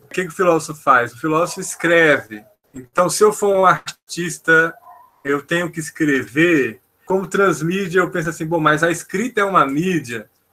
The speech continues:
O professor Júlio mesmo, ele tem um livro sobre filosofia e cinema, que ele coloca os possíveis filósofos cineastas. Será que a filosofia, ela não é monomídia? Assim como a monocultura do agronegócio, será que a filosofia não é monomídia?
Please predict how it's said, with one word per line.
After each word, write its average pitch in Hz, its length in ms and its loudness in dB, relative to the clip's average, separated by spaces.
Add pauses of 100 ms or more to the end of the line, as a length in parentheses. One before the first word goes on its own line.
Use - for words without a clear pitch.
O 156 140 -4
professor 160 400 -4
Júlio 170 240 -2
mesmo, 165 240 0
ele 147 140 -4
tem 165 140 -6
um 160 60 -2
livro 156 180 0
sobre 147 280 -6
filosofia 147 320 -4
e 147 40 -4
cinema, 151 400 -6
que 156 100 -8
ele 147 100 -6
coloca 147 500 -4 (300)
os - 80 -14
possíveis 165 680 -6
filósofos 151 600 -4
cineastas. 147 760 0
Será 160 340 4
que 180 480 -2
a 127 120 -2
filosofia, 160 560 -2
ela 165 180 4
não 165 140 -2
é 185 100 4
monomídia? 170 880 -2
Assim - 220 -6
como 180 200 -4
a 160 60 0
monocultura 175 920 0
do 131 100 -2
agronegócio, 127 680 0
será 143 160 -2
que 165 60 -4
a 156 40 -8
filosofia 165 340 -4
não 165 80 -2
é - 20 -2
monomídia? 160 760 -4